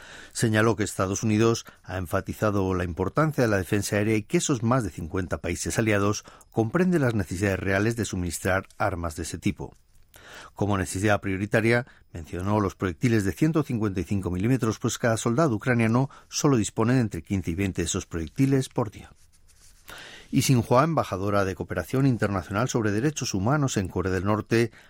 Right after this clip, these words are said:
ha anunciado que se esforzará por repatriar a los prisioneros de guerra que aún permanecen en territorio norcoreano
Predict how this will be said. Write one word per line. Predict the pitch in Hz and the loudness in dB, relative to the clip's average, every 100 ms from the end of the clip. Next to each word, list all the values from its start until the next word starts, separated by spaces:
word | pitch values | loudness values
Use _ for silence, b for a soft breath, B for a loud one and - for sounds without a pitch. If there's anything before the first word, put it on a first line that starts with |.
| B | B
ha | 87 | -6
anunciado | 95 92 113 107 | -4 0 2 2
que | 101 | -2
se | 113 | -6
esforzará | 95 107 - 139 | -4 -4 0 -2
por | 147 127 104 | 0 -2 -2
repatriar | 104 95 95 156 160 | 0 -2 -2 -2 0
a | 131 | -2
los | - | -2
prisioneros | - 101 92 95 90 87 | -4 -4 -2 -2 -2 -2
de | 90 | 0
guerra | 113 117 113 B B | 2 2 0 B B
que | - | 0
aún | 123 175 | 2 2
permanecen | 180 127 107 151 151 | 2 2 2 2 2
en | 135 98 | 2 -2
territorio | - 80 82 95 92 85 | -6 -8 -4 -2 0 0
norcoreano | 87 92 104 104 107 | -2 -2 2 2 2